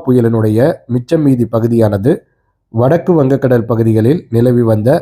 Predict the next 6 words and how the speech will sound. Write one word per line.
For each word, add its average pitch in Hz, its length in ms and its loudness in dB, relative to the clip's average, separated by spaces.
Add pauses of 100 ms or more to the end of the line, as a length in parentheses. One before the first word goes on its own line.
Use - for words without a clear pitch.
அந்த 113 280 -2
சுழற்சியுடன் 131 640 -2 (460)
ஒன்றிணைந்து, 117 760 2 (280)
அதன் 127 260 0
பின்னர் 131 380 0
நிலப்பகுதிகளுக்குள்ளாக 123 1120 0